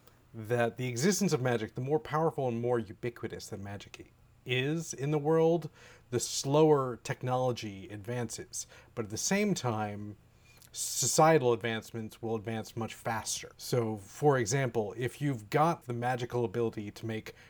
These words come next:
perfect copies of books, nobody's going to invent the printing press, because why do you need a printing press? But then if you have this,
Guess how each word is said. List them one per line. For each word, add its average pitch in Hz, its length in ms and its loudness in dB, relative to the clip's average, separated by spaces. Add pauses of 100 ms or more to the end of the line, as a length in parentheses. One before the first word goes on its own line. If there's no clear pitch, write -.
(140)
perfect 131 360 -2
copies 117 360 0
of 101 140 -6
books, - 460 -4 (280)
nobody's 160 320 6
going 131 200 4
to 127 60 2
invent 123 260 0
the - 40 -6
printing 175 380 0
press, 98 380 -6
because 110 480 -6 (440)
why 107 400 -2
do 98 80 -4
you 101 120 -6
need 98 160 -8
a - 20 -10
printing 151 340 0
press? - 440 -6 (360)
But 117 120 -2
then 139 140 2
if 117 100 -4
you 120 100 0
have 190 320 8
this, 123 320 -2